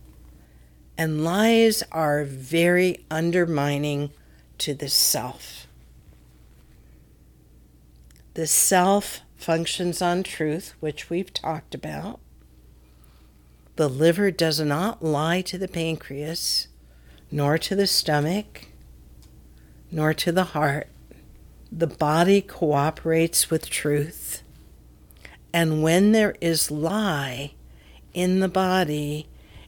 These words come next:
it creates dis-ease. We talk about dis-ease, and it creates a kind of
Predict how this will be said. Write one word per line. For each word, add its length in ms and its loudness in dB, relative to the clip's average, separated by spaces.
it 260 0
creates 1080 2
dis-ease. 1900 0
We 160 -2
talk 440 -2
about 560 2
dis-ease, 1120 -2
and 160 0
it 180 -2
creates 1000 4
a 200 2
kind 580 2
of 200 4